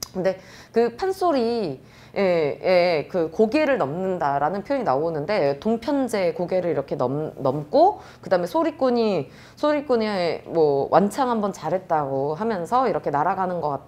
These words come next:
날아가는 것 같다라고는 안 쓰고 그냥 뭐 "날아간다" 뭐 이런 식으로 이렇게 쓴단 말이야. 그랬더니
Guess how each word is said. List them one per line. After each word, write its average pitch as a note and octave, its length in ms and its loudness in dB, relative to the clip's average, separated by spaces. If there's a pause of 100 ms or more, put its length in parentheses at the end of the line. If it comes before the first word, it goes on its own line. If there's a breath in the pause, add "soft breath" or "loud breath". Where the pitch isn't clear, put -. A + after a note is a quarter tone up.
(120)
날아가는 C#4 560 2
것 B3+ 180 -2
같다라고는 C#4+ 640 2
안 C#3+ 40 -2
쓰고 E3 360 -6 (240 loud breath)
그냥 G3+ 140 -6
뭐 F#3+ 60 2
"날아간다" F#3+ 440 0
뭐 F3 100 0
이런 A3+ 140 2
식으로 G#3 220 -4
이렇게 C#3+ 160 -4
쓴단 A#3+ 320 -2
말이야. C#3 280 -2 (1120 loud breath)
그랬더니 D#4 640 4